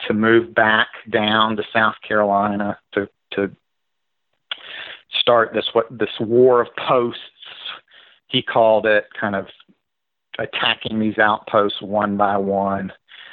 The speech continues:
Um, and he knew all along that, that he couldn't do this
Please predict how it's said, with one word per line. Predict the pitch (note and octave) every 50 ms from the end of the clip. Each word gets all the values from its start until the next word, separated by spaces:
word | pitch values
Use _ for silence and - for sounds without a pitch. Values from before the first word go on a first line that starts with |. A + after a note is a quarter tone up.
| - - _ _ - -
Um, | - G#2+ G2+ G#2 G2 G2 F#2+ F#2 F#2 F2+ F#2+ G2 - _ _ _ _ _ - - - - - - _ -
and | - -
he | - F#3 G3
knew | F#3+ F#3+ F#3+ F#3+ F#3 E3
all | D3+ C#3+ C#3 C3+ C3
along | B2+ C3 C#3 D3 C#3+ B2+ A#2 G#2+ G2+ F#2+ F#2+ F#2+ G2 - _ -
that, | A2+ G#2+ A2+ A#2 A#2 A#2+ C3 C3 A#2
that | A#2+ A#2 -
he | - D3
couldn't | - - - C3+ A#2+ A#2+ A#2
do | A#2 B2+ B2 B2+ A#2+
this | G#2 G#2+ G2+ F#2+ -